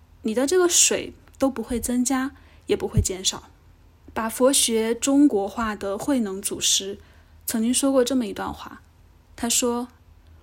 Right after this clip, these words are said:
，“佛法在世间，不离世间觉，离世觅菩提，恰如求兔叫。”什么意思呢？就是说，他认为修行并不是说你要坐在，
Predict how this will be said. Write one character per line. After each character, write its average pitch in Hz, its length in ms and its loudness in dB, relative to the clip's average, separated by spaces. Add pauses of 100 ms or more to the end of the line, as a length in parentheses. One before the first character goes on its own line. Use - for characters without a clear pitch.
(140)
，“佛 226 380 0
法 233 260 -6
在 214 200 -6
世 214 280 0
间， 226 400 0 (380)
不 262 160 4
离 202 260 -6
世 - 260 2
间 233 300 -2
觉， 190 400 -4 (520)
离 214 220 -4
世 247 380 2
觅 254 240 6
菩 - 300 -6
提， - 400 -10 (320)
恰 196 300 -2
如 190 260 -4
求 190 260 0
兔 208 240 -8
叫。” - 240 -6 (1400)
什 220 200 -4
么 240 80 0
意 269 120 6
思 262 160 0
呢？ 220 200 -10 (400)
就 320 120 0
是 320 120 4
说， 311 280 2 (360)
他 - 160 2
认 320 240 8
为 226 120 0
修 311 360 4
行 294 420 2
并 320 240 10
不 220 100 -2
是 262 240 0
说 233 260 -2
你 220 160 -2
要 190 200 -8
坐 277 340 0
在， 208 300 -8